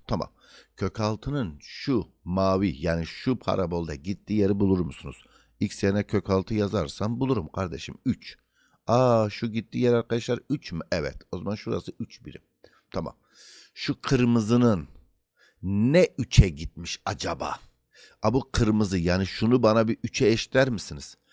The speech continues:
E, hocam şaka mısın? X kök üç çıkar. Ya da eksi kök üç çıkar. E, tamam.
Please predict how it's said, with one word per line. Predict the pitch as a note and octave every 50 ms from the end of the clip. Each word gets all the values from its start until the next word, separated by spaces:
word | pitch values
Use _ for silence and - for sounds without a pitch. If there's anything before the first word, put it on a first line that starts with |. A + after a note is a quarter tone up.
| _ -
E, | D#2
hocam | - F#2+ G2 G#2 A2+ G2+
şaka | - - F#2 - - A2
mısın? | A2+ G#2+ - - E2 - - -
X | A2 - - -
kök | - - G2 -
üç | A2+ G#2+ - -
çıkar. | - - - D#2+ E2 - - - _ _ _ _ _ - - - - - _ _ _
Ya | E2 D#2 D#2+ F2+ G#2+ G#2 F#2+ D2
da | F2+ F#2 G2+ G#2+ - - - - - - - _ _ _ _ _ _ _ _ _ _ _ _ _ _ _ _ -
eksi | - C3+ - - - D3+
kök | - - - - -
üç | - _
çıkar. | - - - - - - - - - _ _ _ -
E, | G2
tamam. | - - A#2 A#2 B2 A2+ A2 G#2+ G#2 -